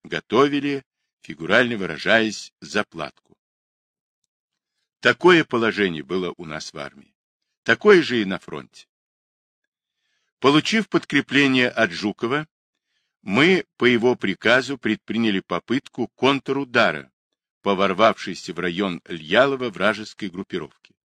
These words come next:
Большого успеха не достигли, но продвижение противника на некоторое время задержали. Вспоминая те дни, я мысленно представляю себе нашу шестнадцатую армию.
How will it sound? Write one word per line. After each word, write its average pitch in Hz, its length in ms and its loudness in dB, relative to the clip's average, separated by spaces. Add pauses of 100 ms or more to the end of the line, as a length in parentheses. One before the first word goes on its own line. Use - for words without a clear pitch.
(920)
Большого 175 380 4
успеха 113 500 0
не 98 100 -2
достигли, 170 760 -4 (120)
но 113 240 0
продвижение 143 640 -2
противника 120 680 -6
на 92 120 -4
некоторое 104 440 -6
время 87 540 -6
задержали. 90 760 -10 (2000)
Вспоминая 127 680 0
те 113 240 -2
дни, 127 340 -4 (280)
я 101 220 -2
мысленно 123 480 -6
представляю 98 680 -6
себе 113 480 -2 (240)
нашу 87 380 -10
шестнадцатую - 1040 -8
армию. 71 440 -14